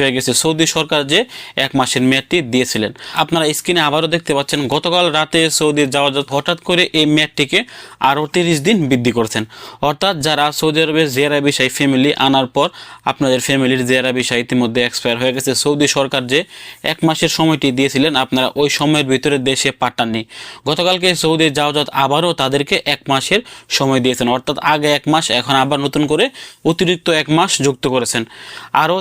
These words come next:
তিরিশ দিন মেয়াদ বৃদ্ধি করা হয়েছে। যদি আপনার ফ্যামিলি সৌদি আরবে এসে থাকেন আর আপনি এনে থাকেন, আপনার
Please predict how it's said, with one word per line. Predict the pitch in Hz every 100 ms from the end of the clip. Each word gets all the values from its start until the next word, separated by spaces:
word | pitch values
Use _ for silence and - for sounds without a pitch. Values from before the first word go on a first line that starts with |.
| 170
তিরিশ | 190 180 151
দিন | 175 165
মেয়াদ | 165 160 147
বৃদ্ধি | 139 131 147
করা | 151 151
হয়েছে। | 151 160 135
যদি | 135 147 160
আপনার | 143 147 135
ফ্যামিলি | 147 139 127 135 143
সৌদি | 139 135
আরবে | 131 127 - 131
এসে | 156 147
থাকেন | 147 123 123
আর | 127
আপনি | 135 131 -
এনে | 147 151 131
থাকেন, | - 120 104 - - - 139
আপনার | 139 147